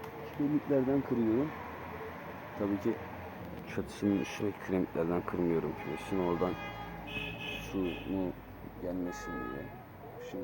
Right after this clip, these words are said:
kar yağıyor, hatta kar tutuyor bazen. Kuşlar iyi. Banyo vermedim bugün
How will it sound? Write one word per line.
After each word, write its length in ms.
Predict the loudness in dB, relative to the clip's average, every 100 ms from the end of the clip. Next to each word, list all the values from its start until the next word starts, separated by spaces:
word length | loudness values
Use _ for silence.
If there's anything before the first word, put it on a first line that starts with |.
| -2
kar 160 | 0 0
yağıyor, 300 | 0 0 -2
hatta 400 | -4 -6 -8 -4
kar 100 | -4
tutuyor 420 | -6 -10 -6 -4
bazen. 380 | -4 -4 -6 -6 -6 -6 -8 -8 -10 -10 -12 -14 -16 -16 -16 -16 -14
Kuşlar 400 | -12 -6 2 6
iyi. 260 | 6 4 2 -4 -8 -8 -8 -2
Banyo 300 | 0 2 4
vermedim 480 | 4 4 2 0 0
bugün 280 | 0 -2